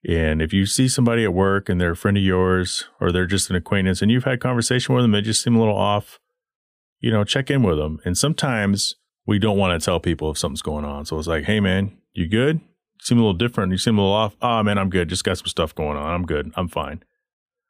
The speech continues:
Well, you know you've reached out. But sometimes people are afraid to, you never know what kind of can you're gonna open up when you ask somebody what's going on.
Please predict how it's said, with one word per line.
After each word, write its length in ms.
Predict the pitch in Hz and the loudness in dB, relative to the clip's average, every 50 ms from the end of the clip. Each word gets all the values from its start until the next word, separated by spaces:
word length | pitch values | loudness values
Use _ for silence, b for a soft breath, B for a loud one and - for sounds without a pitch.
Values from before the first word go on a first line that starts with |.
| _ _ _ _ _ _ | _ _ _ _ _ _
Well, 120 | 120 113 | -2 0
you 60 | 117 123 | 2 2
know 80 | 131 | 2
you've 180 | 139 131 110 95 | 2 2 2 2
reached 260 | 95 87 82 - - | 0 -2 -2 -2 -4
out. 240 | 69 65 60 - - _ _ _ _ _ _ _ _ | -4 -4 -4 -6 -10 _ _ _ _ _ _ _ _
But 120 | - 104 | -4 -2
sometimes 480 | - 143 170 185 - 110 87 85 87 - | 0 2 2 2 2 2 0 -2 -4 -2
people 260 | - 110 101 - 92 | -2 -2 0 2 2
are 160 | 92 90 85 | 2 2 2
afraid 480 | 85 85 - - 101 95 95 95 92 - | 0 -2 -2 -2 0 0 0 0 -2 -2
to, 680 | - 95 90 85 85 85 85 82 80 80 78 80 82 - _ _ _ _ _ _ _ _ _ _ _ _ | -2 -2 0 0 2 0 0 0 0 -2 -2 -4 -6 -10 _ _ _ _ _ _ _ _ _ _ _ _
you 140 | 110 104 113 | 0 2 2
never 220 | 123 127 117 113 | 2 2 2 2
know 120 | 110 110 | 4 4
what 140 | 104 101 95 | 4 2 2
kind 180 | - - 101 90 | 0 0 -2 -2
of 60 | 90 | -2
can 400 | - - - 95 90 90 90 85 | -2 -2 -2 0 2 2 2 0
you're 100 | 82 80 | 0 0
gonna 200 | 82 82 82 67 | 0 0 0 0
open 260 | 80 85 82 - 80 | -2 -2 -2 0 -2
up 200 | 80 78 73 - | -2 -2 -2 -4
when 100 | 73 80 | -6 -6
you 80 | 80 78 | -4 -4
ask 200 | 76 76 78 - | -4 -4 -4 -4
somebody 300 | - 80 71 71 71 67 | -6 -4 -4 -4 -4 -6
what's 220 | 69 69 69 - | -6 -8 -8 -8
going 240 | - 71 69 69 67 | -8 -8 -10 -10 -10
on. 260 | 69 69 71 73 - | -12 -12 -14 -14 -16